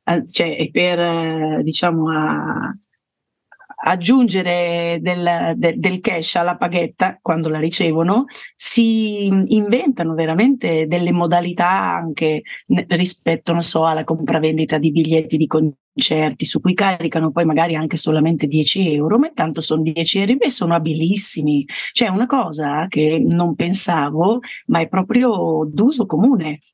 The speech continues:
tra, tra i giovanissimi, quella del vendere cose che tu hai acquistato anche appositamente per poterle rivendere. C'è una cosa stranissima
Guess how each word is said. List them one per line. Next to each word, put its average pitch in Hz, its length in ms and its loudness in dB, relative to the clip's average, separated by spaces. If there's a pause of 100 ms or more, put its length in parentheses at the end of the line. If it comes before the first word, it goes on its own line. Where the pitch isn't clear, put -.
(140)
tra, 160 240 -2 (160)
tra 170 140 0
i 170 40 0
giovanissimi, 156 600 0
quella 165 380 0
del 160 480 0 (440)
vendere 254 800 2
cose 202 420 0
che 196 160 -4
tu 220 120 0
hai 180 120 0
acquistato 156 760 -4
anche 262 360 0
appositamente 185 840 0
per 254 120 0
poterle 151 360 -2
rivendere. 147 500 0
C'è 190 120 2
una 240 120 0
cosa 285 180 -4
stranissima 156 840 0